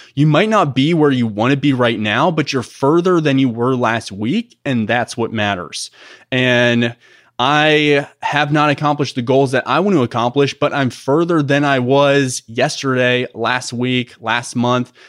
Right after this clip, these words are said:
That's what matters. Those are the accomplishments. Those are the wins that you really need to take out of this, because the, the entire process is a journey. And if you don't celebrate your accomplishments along the way, then it can be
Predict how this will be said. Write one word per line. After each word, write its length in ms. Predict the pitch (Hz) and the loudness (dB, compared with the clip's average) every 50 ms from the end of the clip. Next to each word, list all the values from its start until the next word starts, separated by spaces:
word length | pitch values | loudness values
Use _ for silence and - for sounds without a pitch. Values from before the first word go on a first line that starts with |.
| _ _ _ | _ _ _
That's 460 | 113 113 131 135 190 247 240 - - | -6 -2 -2 0 0 -2 -4 -4 -2
what 200 | 165 185 202 160 | 0 0 0 0
matters. 540 | 131 139 139 151 175 165 139 104 92 - - | 0 0 0 0 0 0 -2 -2 -4 -8 -6
Those 300 | 110 113 117 147 180 180 | -2 0 0 0 2 0
are 100 | 220 214 | 0 0
the 180 | 190 190 175 151 | 0 0 0 0
accomplishments. 800 | 135 - - 139 139 151 151 151 135 - - 143 139 131 - | 0 -2 -2 -4 -4 -2 -4 -4 -6 -4 -2 -2 -2 -2 -2
Those 180 | - 135 139 143 | -2 -2 -2 -2
are 60 | 170 | -2
the 100 | 160 139 | -2 -2
wins 380 | 117 107 113 123 131 139 135 123 | 0 0 0 0 0 0 -2 -2
that 100 | 123 120 | -4 -6
you 120 | 117 113 | -6 -6
really 240 | 107 120 123 123 120 | -6 -4 -2 -2 -2
need 160 | 117 117 110 | -2 -2 -4
to 80 | 113 101 | -6 -6
take 240 | - 120 113 - | -6 -6 -4 -4
out 180 | 107 104 113 120 | -2 -2 0 0
of 140 | 113 107 110 | -2 -2 -4
this, 200 | 104 98 92 - | -6 -6 -6 -6
because 360 | - 120 110 - 127 120 117 | -8 -6 -4 -4 -4 -4 -2
the, 260 | - 131 127 120 - _ - - - - _ | -2 -2 -2 -2 -4 _ -20 -20 -20 -14 _
the 160 | - 139 139 | 0 2 2
entire 400 | 139 123 110 - - 151 185 180 | 2 2 0 -2 -2 0 0 0
process 560 | 156 - - 131 127 123 131 - - 127 - - | -2 -2 0 0 0 0 0 -2 -4 -6 -4 -6
is 100 | 123 113 | -6 -6
a 80 | 107 | -8
journey. 520 | 98 95 - 123 131 139 165 202 226 220 - _ _ _ _ _ _ _ _ _ _ _ _ _ _ _ _ | -8 -6 -4 -2 -2 0 0 0 -2 -4 -6 _ _ _ _ _ _ _ _ _ _ _ _ _ _ _ _
And 100 | - 135 | -2 -2
if 140 | 131 127 - | -2 0 0
you 80 | 143 127 | 0 0
don't 180 | 131 139 147 | 0 0 0
celebrate 440 | 143 - - 127 123 117 120 123 123 | -2 -2 -2 0 0 0 0 -2 -2
your 100 | 120 117 | -2 -2
accomplishments 640 | 110 107 - 117 117 117 - 110 - - 117 107 - | -2 -2 -4 -4 -4 -4 -4 -6 -6 -6 -8 -6 -6
along 260 | 113 110 110 110 110 | -4 -4 -2 -2 -2
the 80 | 104 98 | -4 -2
way, 240 | 101 110 113 127 143 | -2 0 0 0 0
then 140 | 135 123 | -2 -4
it 100 | 113 107 | -4 -6
can 140 | - 107 104 | -6 -8 -8
be 360 | 98 - 110 107 104 107 101 | -6 -6 -4 -4 -4 -4 -6